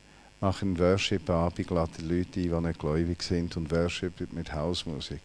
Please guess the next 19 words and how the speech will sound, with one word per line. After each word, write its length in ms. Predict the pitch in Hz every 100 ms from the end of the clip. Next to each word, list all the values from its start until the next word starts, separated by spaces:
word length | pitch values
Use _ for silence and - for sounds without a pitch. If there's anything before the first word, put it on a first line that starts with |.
| - - -
Das 80 | -
ist 60 | 107
eine 80 | 104
Abartig, 640 | 139 82 69 - 90 -
oder? 180 | 78 98 123 110 - - - - - - - - - - - - - - - - - - -
Und 120 | 123 120
nachher 260 | 117 117
zu 120 | -
merken, 420 | 127 117 - 123 98 - - - - - -
die 120 | 120
Schönheit, 920 | - - 123 127 147 139 131 123 98 82 - -
ja, 220 | 117 139
also 240 | 113 -
für 140 | 104 110
meinen 440 | 110 127 123 104 - -
Jahrgang 580 | 104 101 101 - 78 78
ist 120 | 78
es 80 | -
abartig. 500 | 73 53 53 - 82